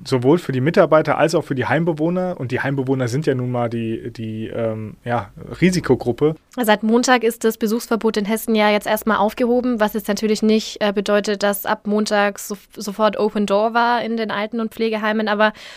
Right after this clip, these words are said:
Speaker 2: trotzdem, also ich seh, bin da auch zwiegespalten, weil,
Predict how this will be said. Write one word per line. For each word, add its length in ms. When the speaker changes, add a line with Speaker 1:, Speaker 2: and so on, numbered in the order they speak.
Speaker 2:
trotzdem, 440
also 160
ich 120
seh, 140
bin 260
da 160
auch 320
zwiegespalten, 840
weil, 240